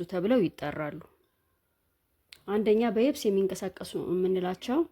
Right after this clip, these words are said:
ተሽከርካሪዎች፣ ሰው፣ እንስሳ የመሳሰሉ ሲሆኑ፣ ሁለተኛው በባህር ወይም በውሃ የሚንቀሳቀሱት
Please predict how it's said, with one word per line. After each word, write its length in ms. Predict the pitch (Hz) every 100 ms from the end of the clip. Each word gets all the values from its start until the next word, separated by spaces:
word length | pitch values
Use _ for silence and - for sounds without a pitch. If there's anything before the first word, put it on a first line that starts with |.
| _ _ _ _ _ _ _ _ _ _ _
ተሽከርካሪዎች፣ 800 | - 185 - - 170 175 254 285 - - _ _
ሰው፣ 280 | - 190 208 262 - _
እንስሳ 340 | 165 170 175 -
የመሳሰሉ 580 | 196 180 165 160 156 160
ሲሆኑ፣ 320 | - 165 170 254 349 - _ _ _ _ _
ሁለተኛው 560 | 180 180 - 180 220 254
በባህር 380 | 214 214 214 202
ወይም 220 | 185 175
በውሃ 260 | 170 170 175
የሚንቀሳቀሱት 960 | 160 170 165 - 175 160 - 190 285